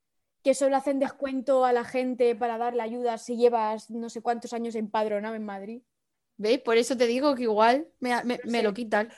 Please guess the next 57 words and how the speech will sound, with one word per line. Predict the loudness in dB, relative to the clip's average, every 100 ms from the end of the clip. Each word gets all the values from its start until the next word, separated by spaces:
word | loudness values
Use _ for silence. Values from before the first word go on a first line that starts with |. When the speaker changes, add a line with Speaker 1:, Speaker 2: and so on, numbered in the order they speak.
| _ _ _ -2
Speaker 1:
A | 0
lo |
mejor | 0 -2 -4
te | -4
hacen | -2 -2
un | 2
código | 2 4 4
de | 4
descuento | 2 0 0 2
como | 2
las | 0 -2
influencers. | -8 -10 -8 -8 -8 -14 -18 _ _ _ _ _ _ _ _ _ _ _ _ -4
Speaker 2:
¿Quién | -4
sabe? | -4 -8 -8 -14 _
Bueno, | 4 6
chicos, | 6 4 6
ya | 4
se | 4
nos | 2 2
ha |
ido | 2 2
la | 0
pinza | -2 0
ya | 0
otra | 0 0
Speaker 1:
Sí, |
Speaker 2:
vez. | -2 -4
Speaker 1:
como | -8 -8
siempre. | -6 -6 -6 2
Speaker 2:
El | 2
caso | 6 4 4
es |
que | 4 6 6
esta | 6
era | 8 8
la | 8
última | 6 0
anécdota. | 2 2 0 2 0 0 2
Ya | 4
no, | 4 -2
Speaker 1:
Sí. | -2 2
Speaker 2:
ya | 4 6
no | 6
po-, | 4 2
ya | 4
nos | 2
vamos. | 2 -2 -2 -6 6
Speaker 1:
Tenemos | 8 8 4
más, | 4 2 0
pero | 0 0 0
es | -4
que | -6
si | -6
no, | -4
no, | -4 -4
no | -6
paramos. | -6 -6 -8 -14 -20